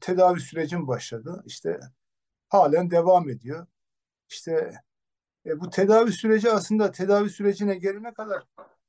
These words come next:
orada şu da var yani. Orada polisin yaptığı orantısız şiddet,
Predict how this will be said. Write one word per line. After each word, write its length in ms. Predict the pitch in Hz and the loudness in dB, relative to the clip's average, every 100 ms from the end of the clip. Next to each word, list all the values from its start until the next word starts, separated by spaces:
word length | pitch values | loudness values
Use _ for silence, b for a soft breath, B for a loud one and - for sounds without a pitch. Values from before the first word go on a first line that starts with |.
| _ | _
orada 340 | 180 196 208 160 | -2 0 2 0
şu 200 | - 240 | 2 2
da 160 | 190 | 4
var 120 | 139 | 2
yani. 260 | 127 120 120 | 0 -6 -8
Orada 360 | 120 156 175 - | -6 -2 -4 -2
polisin 420 | 160 156 208 202 | -4 -2 -2 2
yaptığı 380 | 175 - - 165 | 2 2 -4 0
orantısız 580 | 151 151 139 - 208 | 2 2 -2 -8 -6
şiddet, 460 | - 165 131 135 | -6 -10 -4 -4